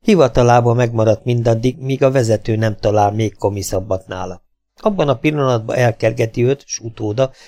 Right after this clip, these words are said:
s az egész környék minden jehúja, hímek,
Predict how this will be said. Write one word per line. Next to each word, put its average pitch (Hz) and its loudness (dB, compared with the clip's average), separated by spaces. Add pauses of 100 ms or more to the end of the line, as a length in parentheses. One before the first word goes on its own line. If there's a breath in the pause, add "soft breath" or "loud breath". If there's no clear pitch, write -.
s - -20
az 117 0
egész 156 0
környék 127 0
minden 113 0
jehúja, 113 0
hímek, 165 -2